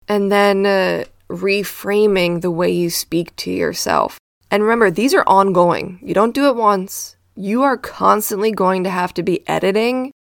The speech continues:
the way you talk to yourself, to others, all the time. You're gonna catch yourself. At first, you might not be great at it because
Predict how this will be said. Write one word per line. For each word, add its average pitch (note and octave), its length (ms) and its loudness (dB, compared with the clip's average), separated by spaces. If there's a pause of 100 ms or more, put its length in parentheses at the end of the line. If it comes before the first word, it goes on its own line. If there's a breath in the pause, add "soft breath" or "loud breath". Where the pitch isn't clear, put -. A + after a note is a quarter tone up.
the F#3+ 100 4
way F#3 180 4
you F3 160 0
talk - 400 -6 (280)
to F3+ 100 0
yourself, G3+ 640 0
to - 220 -8
others, F#3+ 640 2 (340)
all F#3+ 200 4
the F#3 100 2
time. E3 420 -6 (200)
You're G#3+ 100 -2
gonna C#4 160 2
catch G3+ 340 -2
yourself. F3+ 440 -4
At E3 100 -8
first, C4 340 2
you F4 80 2
might C4 220 2
not G#3 180 -2
be G3 100 0
great D#3 340 0
at F3 200 4
it G3 140 0
because E3+ 440 -2